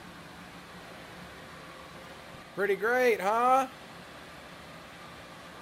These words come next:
Sounds real good for recording a podcast in here. Okay.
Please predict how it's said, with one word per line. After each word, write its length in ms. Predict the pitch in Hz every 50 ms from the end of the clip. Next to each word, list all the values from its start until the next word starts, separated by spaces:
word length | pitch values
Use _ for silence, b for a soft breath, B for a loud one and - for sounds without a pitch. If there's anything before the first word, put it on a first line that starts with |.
| - - - - - - - - - - - - - -
Sounds 400 | - 196 208 220 226 214 170 202
real 260 | 233 240 233 220 202 185
good 280 | 226 240 240 233 233 -
for 180 | - 202 208 208
recording 480 | 208 202 - 214 240 226 226 214 202
a 40 | 190
podcast 840 | - - 226 226 220 220 214 - 214 208 196 190 190 180 - - 190
in 160 | 196 196 190
here. 520 | 190 202 196 202 202 202 202 196 196 180 - - - - - - - - - - - - - - - - - - - - - - - - - - - - - - - - - - - - - - - - - - - - - - - - - - - - - - - - - - - - - - - - - - - 120
Okay. 340 | 117 113 113 104 92 90